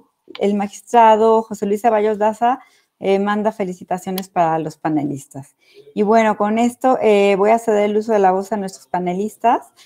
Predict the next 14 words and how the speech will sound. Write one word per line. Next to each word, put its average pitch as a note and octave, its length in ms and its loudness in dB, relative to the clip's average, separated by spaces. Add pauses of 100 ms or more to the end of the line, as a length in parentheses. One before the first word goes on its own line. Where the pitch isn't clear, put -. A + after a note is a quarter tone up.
(200)
Eh, F#3+ 200 2
en F#3+ 100 0
primer G3 280 -2
lugar, G#3+ 560 2
al, G3 480 0
eh, F#3 320 -2
magistrado F3+ 440 -4
Enrique G3 300 -4
Figueroa G3 640 2
para, G3+ 460 0
eh, E3+ 340 -4
cerrar E3+ 440 -2
lo F3+ 160 -6
que E3 260 -6